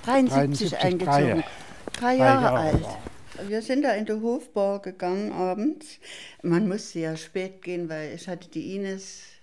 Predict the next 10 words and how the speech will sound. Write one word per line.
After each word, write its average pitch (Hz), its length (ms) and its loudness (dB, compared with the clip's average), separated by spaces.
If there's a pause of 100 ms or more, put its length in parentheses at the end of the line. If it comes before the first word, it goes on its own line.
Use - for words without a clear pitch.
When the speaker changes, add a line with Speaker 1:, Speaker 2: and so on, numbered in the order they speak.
(260)
Speaker 1:
die 160 100 -6
wurde 185 260 -8
zwar 175 240 -6
von 170 220 -4
der 165 80 -4
Nachbarin 175 720 -4
immer 165 240 -6
mit 160 400 -6 (260)
bewacht, 160 680 2
betreut, 202 680 4